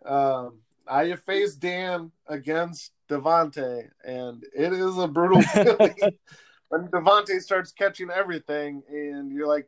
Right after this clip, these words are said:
Speaker 1: "No, stop it! Stop
Speaker 2: Right,
Speaker 1: it!
Speaker 2: right.
Speaker 1: Stop it!"
Speaker 2: Like, "Oh, wait,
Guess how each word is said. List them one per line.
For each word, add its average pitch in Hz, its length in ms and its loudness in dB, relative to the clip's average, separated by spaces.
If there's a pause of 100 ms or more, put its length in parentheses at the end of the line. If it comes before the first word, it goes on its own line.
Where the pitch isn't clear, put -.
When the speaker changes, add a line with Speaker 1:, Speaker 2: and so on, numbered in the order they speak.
(140)
Speaker 1:
"No, 226 220 4 (140)
stop 240 320 -6
it! 185 100 -8 (200)
Stop 117 140 -2
Speaker 2:
Right, 120 260 8
Speaker 1:
it! 87 220 -4
Speaker 2:
right. 113 320 2 (180)
Speaker 1:
Stop - 760 -8
it!" - 80 2
Speaker 2:
Like, 123 220 6
"Oh, 147 420 4
wait, 143 440 6